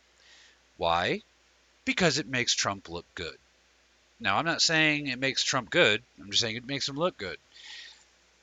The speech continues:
So you guys need to understand something. What this means is that they have now taken the step where they would rather you die than simply admit that maybe Trump isn't the Antichrist.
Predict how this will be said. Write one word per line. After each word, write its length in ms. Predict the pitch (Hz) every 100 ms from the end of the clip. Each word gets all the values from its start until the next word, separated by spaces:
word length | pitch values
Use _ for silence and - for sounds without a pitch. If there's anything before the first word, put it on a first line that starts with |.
| _ _
So 520 | - - 127 123 120 113
you 120 | 120
guys 240 | 123 156 147
need 120 | 151
to 100 | 131
understand 580 | 131 120 - 127 123 120
something. 380 | 113 98 98 90
What 140 | 92
this 240 | 120 127
means 720 | 110 127 139 92 76 - - - _
is 180 | 113 98
that 140 | 101 95
they 120 | 117
have 120 | 104
now 200 | 107 110
taken 440 | - 117 - 131
the 120 | 139 151
step 520 | - - 113 - - _ -
where 120 | 104
they 120 | 98
would 220 | 95 85
rather 380 | 90 98 110 123
you 680 | 113 85 101 110 120 135 147 _ _ _ _ _
die 580 | - 98 90 76 73 69 - _ _ _ _ _ _ _ _ _ _ _ _ _ _ - - - -
than 160 | 95
simply 460 | 95 110 92 98 113
admit 340 | 123 147 120 - -
that 160 | 110
maybe 340 | 98 98 101 120
Trump 320 | - 110 101
isn't 240 | 87 90
the 160 | 101 95
Antichrist. 760 | 92 - - 82 76 - -